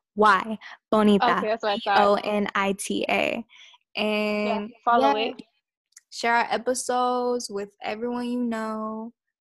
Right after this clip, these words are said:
Speaker 2: It's on
Speaker 1: Relatable.
Speaker 2: Spotify. It's on
Speaker 1: Apple
Speaker 2: Apple Podcasts, Anchor,
Speaker 1: Yes,
Speaker 2: all
Speaker 1: sir.
Speaker 2: that.
Speaker 1: And yeah, uh, we just really hope y'all are staying safe. We hope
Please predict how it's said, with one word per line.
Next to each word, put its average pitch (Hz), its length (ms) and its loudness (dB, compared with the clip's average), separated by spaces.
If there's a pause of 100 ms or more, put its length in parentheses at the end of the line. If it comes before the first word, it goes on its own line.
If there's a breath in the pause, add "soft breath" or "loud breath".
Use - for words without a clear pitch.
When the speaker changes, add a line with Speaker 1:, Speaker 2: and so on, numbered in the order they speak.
(280)
Speaker 2:
It's 233 120 -14
on 247 140 -2
Speaker 1:
Relatable. 226 480 2
Speaker 2:
Spotify. 226 680 0 (520)
It's 233 160 -4
on 226 180 0
Speaker 1:
Apple 214 680 -2 (140)
Speaker 2:
Apple 220 140 -6
Podcasts, 220 440 -2 (800)
Anchor, 240 600 0 (640)
Speaker 1:
Yes, 196 320 -8
Speaker 2:
all 214 80 0
Speaker 1:
sir. 240 280 -2 (960 soft breath)
Speaker 2:
that. 240 60 -6
Speaker 1:
And 247 460 -4 (220)
yeah, 294 360 -2 (180)
uh, 233 280 -2
we 226 140 -8
just 220 280 -10
really 220 180 -6
hope 214 240 -10
y'all 208 220 -10
are 208 100 -12
staying 214 420 -10
safe. 220 340 -12
We 208 100 -10
hope 208 160 -14